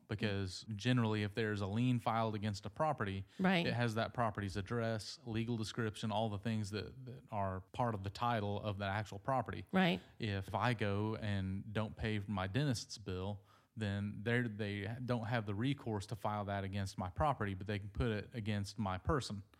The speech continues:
Speaker 2: Right.
Speaker 1: Um, and so they can come in and file those liens. The same notice goes out. It just doesn't tie up your property with any problems. It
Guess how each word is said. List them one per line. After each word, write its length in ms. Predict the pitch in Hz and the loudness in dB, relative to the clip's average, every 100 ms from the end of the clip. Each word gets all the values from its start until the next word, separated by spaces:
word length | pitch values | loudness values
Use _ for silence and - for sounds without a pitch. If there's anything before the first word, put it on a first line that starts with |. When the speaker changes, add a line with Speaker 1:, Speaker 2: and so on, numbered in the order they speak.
| - - | -10 0
Speaker 2:
Right. 260 | 170 147 | 2 4
Speaker 1:
Um, 400 | 117 101 95 98 - | 4 2 0 -2 -4
and 140 | 120 | -6
so 100 | - | -2
they 100 | 110 | 0
can 140 | 107 110 | 0 -2
come 220 | 135 123 | 0 2
in 80 | 113 | 2
and 120 | 104 | 2
file 240 | 110 113 | 2 2
those 240 | 110 110 101 | 2 0 0
liens. 540 | 110 104 104 104 - - _ - | 0 0 0 -2 -6 -14 _ -6
The 80 | |
same 300 | 123 147 135 | 0 2 4
notice 320 | 123 127 135 - | 4 4 2 0
goes 280 | 117 104 | 0 0
out. 340 | 104 95 98 101 - _ _ - | 2 0 0 -4 -10 _ _ -6
It 80 | 131 | -2
just 160 | 123 | 0
doesn't 260 | 113 113 120 | 2 0 0
tie 240 | - 117 | -2 0
up 100 | 107 | 0
your 100 | 110 | -4
property 460 | 98 110 104 101 98 | -2 0 0 -2 -4
with 160 | 95 92 | -4 -4
any 140 | 95 | -4
problems. 560 | 92 101 90 92 92 104 | -2 -2 -2 -4 -8 -8
It 160 | 104 | -10